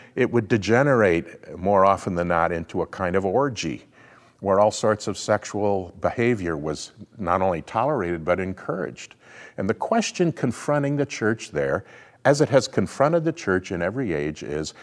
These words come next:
when we're faced with the behaviors and practices that the world endorses, what do we do? Jezebel was saying, "Well, go ahead. You're free.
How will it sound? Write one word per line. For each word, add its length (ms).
when 240
we're 140
faced 680
with 180
the 80
behaviors 1160
and 300
practices 760
that 200
the 80
world 640
endorses, 720
what 200
do 60
we 140
do? 320
Jezebel 460
was 140
saying, 400
"Well, 80
go 240
ahead. 460
You're 100
free. 500